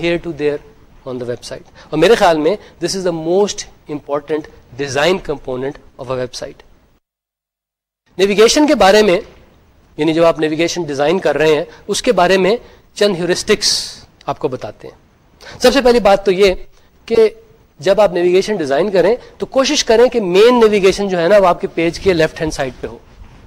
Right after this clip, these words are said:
آپ پوچھیں گے کہ کیوں؟ وجہ اس کی یہ ہے کہ اکثر ویب سائٹس پہ ایسے ہوتا ہے،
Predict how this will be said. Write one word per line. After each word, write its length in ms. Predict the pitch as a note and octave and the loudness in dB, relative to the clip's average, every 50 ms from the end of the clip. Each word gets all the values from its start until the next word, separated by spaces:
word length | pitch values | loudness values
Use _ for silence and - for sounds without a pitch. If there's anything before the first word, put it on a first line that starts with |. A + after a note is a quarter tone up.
| - _ _ _ _ _ _ _ _ _ _ _ - - | -20 _ _ _ _ _ _ _ _ _ _ _ -10 -6
آپ 220 | D#3 D#3 D#3 - | -4 -4 -4 -6
پوچھیں 320 | F3 F3 - F#3+ G3 F#3+ E3+ | -8 -8 -4 -4 -4 -4 -4
گے 80 | D#3+ | -6
کہ 120 | - D#3+ C3 - - | -10 -12 -14 -8 -4
کیوں؟ 220 | G3+ A#3 A#3+ A3+ - - _ _ _ _ _ _ _ _ _ _ _ - | -4 -4 -4 -4 -8 -18 _ _ _ _ _ _ _ _ _ _ _ -12
وجہ 180 | D#3 D#3 G#3 G3+ | -4 -2 0 0
اس 180 | G3 F3 - | 0 -2 -4
کی 100 | - F#3+ | -6 -6
یہ 200 | F3 F3+ F#3+ G3 | 0 2 2 2
ہے 60 | A#3 A#3 - - - - | 2 0 -4 -10 -14 -4
کہ 80 | - A#3+ | 0 0
اکثر 320 | G#3+ G#3 - - B3 A3+ | 0 2 2 2 2 2
ویب 180 | F#3+ F#3+ F3+ F3+ | 2 2 0 0
سائٹس 320 | - F3+ F3+ - - - | 0 2 2 2 2 2
پہ 120 | G3 F3 F3 | 0 -2 -2
ایسے 300 | D3+ - - - F#3 D#3 - | -2 -4 -2 -2 -2 -2 -4
ہوتا 320 | A#2 - - G3+ G#3 - | -8 -4 0 4 4 6
ہے، 140 | - A#3+ | 6 4